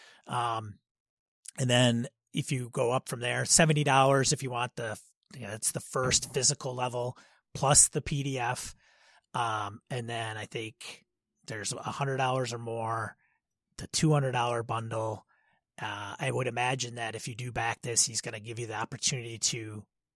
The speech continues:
you know, kick in for previous Kickstarters that he's done if you wanna add, put in add-on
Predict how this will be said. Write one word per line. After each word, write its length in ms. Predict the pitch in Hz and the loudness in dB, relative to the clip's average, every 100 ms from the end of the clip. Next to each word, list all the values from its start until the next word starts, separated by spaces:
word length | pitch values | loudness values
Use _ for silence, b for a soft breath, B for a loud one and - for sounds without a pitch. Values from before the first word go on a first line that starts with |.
| _ _ | _ _
you 120 | - 107 | -14 -12
know, 180 | 101 - | -12 -14
kick 220 | - 139 135 | -8 -6 -4
in 320 | 113 113 101 | -8 -8 -14
for 380 | - 107 101 - _ _ _ | -10 -10 -10 -12 _ _ _
previous 600 | - 143 131 127 117 - - | -10 -8 -8 -6 2 2 2
Kickstarters 640 | - 123 - 120 113 113 98 | -6 0 0 0 -4 -4 -4
that 120 | 107 | -6
he's 180 | 120 110 | -10 -8
done 300 | 113 113 107 | -6 -6 -8
if 140 | 104 | -10
you 40 | 110 | -10
wanna 140 | 104 | -10
add, 200 | 104 - | -10 -10
put 100 | 123 | -8
in 160 | 107 104 | -8 -8
add-on 460 | - 110 113 113 | -4 -4 -4 -6